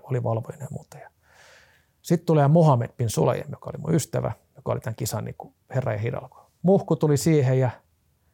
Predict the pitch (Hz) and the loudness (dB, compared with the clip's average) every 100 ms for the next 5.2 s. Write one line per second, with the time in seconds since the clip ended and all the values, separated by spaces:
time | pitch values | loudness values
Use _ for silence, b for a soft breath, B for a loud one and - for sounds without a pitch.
0 | _ _ _ _ - 139 117 123 107 117 | _ _ _ _ 0 2 2 0 -4 -8
1 | - 170 - 127 139 120 - _ - - | -8 -8 -6 -4 -2 -4 -8 _ -18 -10
2 | 58 - - _ - _ - _ _ _ | -8 -8 -12 _ -20 _ -20 _ _ _
3 | _ _ _ _ 185 208 208 196 202 226 | _ _ _ _ -2 2 4 4 4 4
4 | 151 117 - - - - - - - - | 4 0 -4 -14 -10 -10 -10 -8 -8 -8
5 | _ - | _ -20